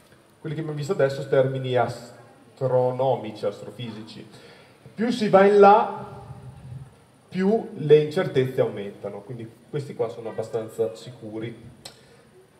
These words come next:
Allora, ecco, ehm, sì, volevo dire anche questa cosa qui,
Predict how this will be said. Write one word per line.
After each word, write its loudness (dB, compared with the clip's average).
Allora, 2
ecco, 2
ehm, -6
sì, -4
volevo -2
dire 2
anche 2
questa -2
cosa -4
qui, -8